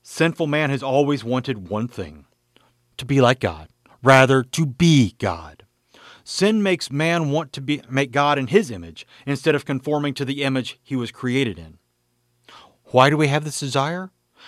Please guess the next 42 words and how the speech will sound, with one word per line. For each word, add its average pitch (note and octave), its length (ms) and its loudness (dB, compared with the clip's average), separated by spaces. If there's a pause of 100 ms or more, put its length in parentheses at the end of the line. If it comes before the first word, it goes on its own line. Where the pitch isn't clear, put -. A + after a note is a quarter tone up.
(440)
Because C3+ 300 -4
Satan D3+ 400 -4
put C#3+ 240 -4
that C3+ 140 -6
desire A2+ 420 -4
there. D#2+ 260 -18 (440)
He C3+ 160 -8
first - 540 -4
put E3+ 280 -4
the D3 100 -8
thought D3+ 480 -2
into B2+ 440 -10
Eve's A#2 280 -4
mind. A2 440 -8 (580)
Satan F#3 340 2
placed G3 340 0
the F#3 120 0
idea E3+ 320 2
into E3 160 -4
Eve's D3+ 220 -2
heart. B2+ 440 -2 (240)
It C#3+ 300 -8
came E3+ 220 -2
down F3 260 2
into F3 180 2
our F3+ 260 2
hearts - 320 -4
through C3+ 140 -4
the A#2+ 100 -6
sinful E3 420 -2
image C#3+ 380 -2
we C#3 180 -2
have A#2+ 100 -2
inherited. A2+ 600 -6 (440)
We D#3+ 120 -2
keep G3 260 -6
trying G3+ 460 -4
to F#3+ 60 -6
make F3+ 220 -2
ourselves E3+ 340 2
into E3+ 160 0
God, F2 360 -12